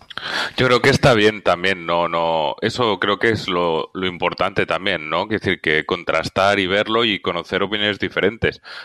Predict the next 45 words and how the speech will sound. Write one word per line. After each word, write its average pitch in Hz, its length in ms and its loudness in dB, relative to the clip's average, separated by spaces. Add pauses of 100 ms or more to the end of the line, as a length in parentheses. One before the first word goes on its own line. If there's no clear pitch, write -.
(100)
Luego 101 240 2
cada 117 240 2
uno 131 320 -4
podrá 98 240 4
estar 98 240 2
de 92 80 4
acuerdo 90 640 0 (580)
o, 98 180 -2 (280)
eh, 107 100 0
con 92 280 -6
todo, 139 440 -2
se-, 98 160 -2
difícilmente, 113 800 0
o 95 240 -2
con 90 340 -2 (300)
parte 113 400 2
de 107 100 4
uno, 117 320 -2
parte 104 300 2
del 98 100 4
otro, 117 300 0
más 101 180 2
de 104 60 -6
una 98 140 0
cosa, 110 280 0
menos 95 300 -2
de 92 80 0
la 90 120 4
otra, 117 420 0
o 90 180 -2
lo 87 120 -2
que 78 120 -2
sea, 85 280 2
¿no? 82 180 -8 (520)
Pero 92 380 2
que 90 80 0
está 101 240 -2
bien, 120 260 0
sobre 101 220 0
todo, 107 240 -2
siempre 104 640 2 (360)
no 101 160 -4
quedarnos 110 420 0
solo 95 300 -2
con, 82 220 -6